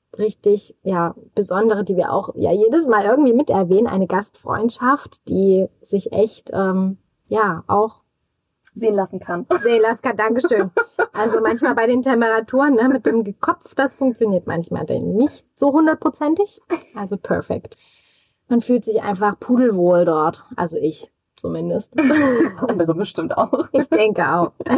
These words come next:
Speaker 2: Ja, gab's denn dort so einen Lieblingsort, so ein Happy Place,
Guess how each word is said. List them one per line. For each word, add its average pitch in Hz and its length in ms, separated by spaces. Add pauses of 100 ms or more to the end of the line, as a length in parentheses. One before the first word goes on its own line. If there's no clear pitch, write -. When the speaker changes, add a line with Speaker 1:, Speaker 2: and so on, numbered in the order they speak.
(760)
Speaker 2:
Ja, 220 220
gab's 220 280
denn 233 140
dort 202 380
so 190 160
einen 175 380
Lieblingsort, 262 1000
so - 240
ein 190 140
Happy 196 260
Place, 175 1000